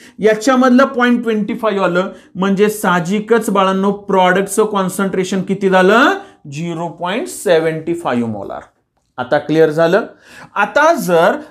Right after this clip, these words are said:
आपण या स्टेपमधला rate of reaction घेतला तर आता याच्यामधला इन्क्रीज झिरो पॉइंट ट्वेंटी फाईव्ह आहे, याच्यामधला डिक्रीज झिरो पॉइंट ट्वेंटी फाईव्ह आहे, म्हणजे या स्टेपमधला rate of reaction आला झिरो पॉइंट ट्वेंटी फाईव्ह molar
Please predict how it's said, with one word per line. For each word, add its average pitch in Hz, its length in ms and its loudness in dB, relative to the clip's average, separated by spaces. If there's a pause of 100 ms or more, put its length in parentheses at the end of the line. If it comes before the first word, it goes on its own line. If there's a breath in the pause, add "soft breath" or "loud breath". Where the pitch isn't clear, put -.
आपण 240 340 0 (220)
या 311 400 2
स्टेपमधला 269 720 0
rate 240 180 -2
of 240 160 0
reaction 214 400 0
घेतला 151 500 0 (440 soft breath)
तर 214 100 4
आता 220 200 2
याच्यामधला 220 500 2
इन्क्रीज 214 440 0
झिरो 196 200 -2
पॉइंट 202 220 -6
ट्वेंटी 190 300 -4
फाईव्ह 190 280 2
आहे, - 160 -8 (320 soft breath)
याच्यामधला 214 500 2
डिक्रीज 208 500 -2 (220)
झिरो 175 180 -2
पॉइंट 202 220 -4
ट्वेंटी 196 260 -2
फाईव्ह 190 280 2
आहे, 185 140 -2 (240 loud breath)
म्हणजे 175 240 0 (120)
या 233 440 4
स्टेपमधला 202 920 0
rate 190 360 0
of 190 160 -2
reaction 170 420 -4
आला 175 300 0
झिरो 165 440 -2 (120)
पॉइंट 175 280 -2
ट्वेंटी 170 400 -4 (140)
फाईव्ह 226 480 2
molar 180 480 2